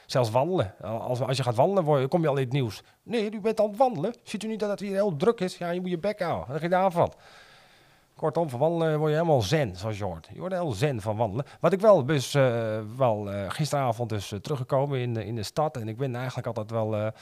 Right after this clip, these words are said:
nou, ik woon nu, eh, een jaartje of zeven, acht, eh, in de stad. En ik heb mezelf als, eh, redelijk als, eh, als stadsmens, eh, bestempeld, denk ik, betiteld. Geclasifice-, gecla-,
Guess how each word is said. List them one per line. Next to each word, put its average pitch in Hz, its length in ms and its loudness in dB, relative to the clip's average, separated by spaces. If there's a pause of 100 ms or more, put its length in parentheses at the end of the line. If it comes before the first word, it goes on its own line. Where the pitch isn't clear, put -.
(360)
nou, 107 140 -8
ik 98 40 -14
woon 127 140 0
nu, 120 160 -4
eh, 110 100 -2
een 95 100 -4
jaartje 107 280 -6
of 92 60 -12
zeven, 95 300 -10
acht, - 260 -10
eh, 95 200 -8
in 107 100 -6
de 101 60 -6
stad. 123 320 -4
En 92 140 -10
ik 101 120 -10
heb 101 100 -10
mezelf 101 340 -6
als, 95 240 -10
eh, 90 240 -6
redelijk 92 280 -8
als, 90 220 -12
eh, 87 200 -10
als 85 100 -14
stadsmens, 117 580 -8
eh, 117 320 -6 (480)
bestempeld, - 640 -10 (480)
denk 117 180 -8
ik, 147 140 -10 (220)
betiteld. 135 460 -10 (1000)
Geclasifice-, 113 640 -6
gecla-, 139 360 -2